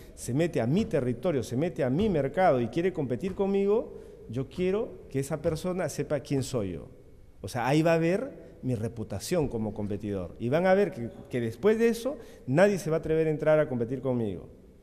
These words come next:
Pero eso lo debió saber ese señor.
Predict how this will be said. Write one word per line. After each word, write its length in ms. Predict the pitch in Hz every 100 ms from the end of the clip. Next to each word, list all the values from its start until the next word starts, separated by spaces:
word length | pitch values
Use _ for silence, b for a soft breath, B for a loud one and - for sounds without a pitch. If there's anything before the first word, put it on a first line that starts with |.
| - - - - - -
Pero 220 | 147 147
eso 400 | 226 240 - 302 147
lo 140 | 139
debió 220 | 139 190
saber 360 | - 196 226 156
ese 160 | 139
señor. 380 | 131 127 120 101